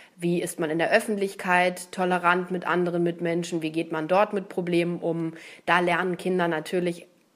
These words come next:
zuallererst, wie funktioniert es wirklich, der Umgang miteinander, untereinander. Das wäre Punkt eins. Dann als zweiten Punkt natürlich ganz wichtig, wie ist der eigene Erziehungsstil?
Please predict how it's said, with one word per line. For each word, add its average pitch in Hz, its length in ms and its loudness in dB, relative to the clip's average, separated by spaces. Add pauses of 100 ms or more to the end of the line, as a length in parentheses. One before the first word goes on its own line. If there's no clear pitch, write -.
(120)
zuallererst, 165 880 2 (140)
wie 175 500 -2 (320)
funktioniert 170 920 0
es 156 260 -8
wirklich, 180 380 2
der 160 180 2
Umgang 156 440 0
miteinander, 156 800 0
untereinander. 147 880 -4 (540)
Das 170 240 0
wäre 185 180 4
Punkt 185 340 -2
eins. 160 680 -2 (880)
Dann 156 160 -6
als 170 260 -8
zweiten 214 460 2
Punkt 240 280 0
natürlich 214 460 -2
ganz 196 280 0
wichtig, 196 480 -2
wie 202 160 -2
ist 214 200 -4
der 185 160 2
eigene 175 340 0
Erziehungsstil? 160 1080 -2